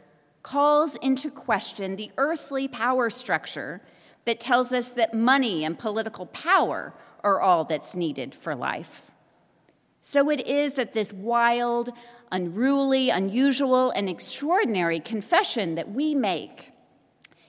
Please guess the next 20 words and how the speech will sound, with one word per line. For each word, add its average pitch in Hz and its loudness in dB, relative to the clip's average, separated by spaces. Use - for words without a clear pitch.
gets 240 0
repackaged 240 -6
into 233 -2
a 262 4
domesticated 233 0
version 147 -4
of 151 -12
Christianity, 147 -10
an 196 -4
in 269 4
God 254 2
we 269 0
trust 302 -2
faith - -8
that 226 -2
asks 233 2
little 285 4
more 247 2
than 226 -2
us 170 -4